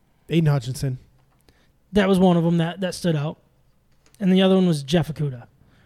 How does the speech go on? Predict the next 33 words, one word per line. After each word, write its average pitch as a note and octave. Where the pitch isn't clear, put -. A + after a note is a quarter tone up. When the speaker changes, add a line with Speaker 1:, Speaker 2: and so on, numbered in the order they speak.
Speaker 2:
And F3
that's F3+
what G3+
they F#3
said E3+
here. D#3
Um, D#3+
"The D#3+
former G#3+
number G3+
three F#3+
overall F3+
pick G3
struggled F#3+
in F3+
limited F3
action F3
as E3
a D#3+
rookie F#3+
in F#3+
twenty F#3+
twenty, E3
battling G#3
injuries F#3
and D#3
difficult G3
coverage E3+
responsibilities E3+
in D#3+
Matt D3+
Patricia's D3
defense. F#3+